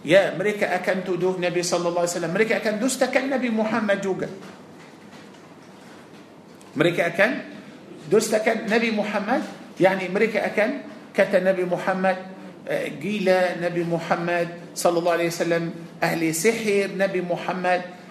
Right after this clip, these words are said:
eh, dia buat Al-Quran semacam-macam. Bukan itu sahaja. Mereka pun akan berusaha untuk bunuh Nabi Muhammad.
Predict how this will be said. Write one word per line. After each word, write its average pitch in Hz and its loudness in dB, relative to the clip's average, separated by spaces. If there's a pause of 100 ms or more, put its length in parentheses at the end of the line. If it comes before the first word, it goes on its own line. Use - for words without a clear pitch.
(100)
eh, 170 2
dia 180 2
buat 170 2
Al-Quran 175 0
semacam-macam. 196 0 (2250)
Bukan 151 2 (100)
itu 233 -2
sahaja. 214 0 (520)
Mereka 240 2
pun 285 2
akan 254 -2
berusaha 277 2 (600)
untuk 240 2
bunuh 247 2
Nabi 226 -2
Muhammad. 190 -2